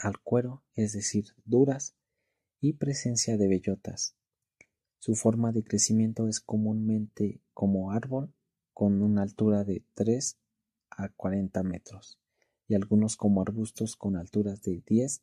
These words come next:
a sesenta centímetros, pero nunca como hierba.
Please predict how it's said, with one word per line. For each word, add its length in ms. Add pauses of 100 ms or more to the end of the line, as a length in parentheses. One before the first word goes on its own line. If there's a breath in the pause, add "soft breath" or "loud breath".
(140)
a 160
sesenta 500
centímetros, 840 (140)
pero 240
nunca 300
como 320
hierba. 480